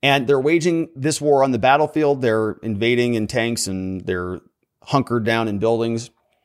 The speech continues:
But the war is existing beyond that. The war is also something that we're seeing in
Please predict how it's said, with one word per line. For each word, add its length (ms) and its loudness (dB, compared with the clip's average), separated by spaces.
But 80 2
the 80 2
war 320 4
is 100 2
existing 440 0
beyond 320 4
that. 200 -8
The 60 -12
war 240 -2
is 80 -2
also 300 2
something 420 -6
that 220 0
we're 80 -6
seeing 500 -6
in 340 -10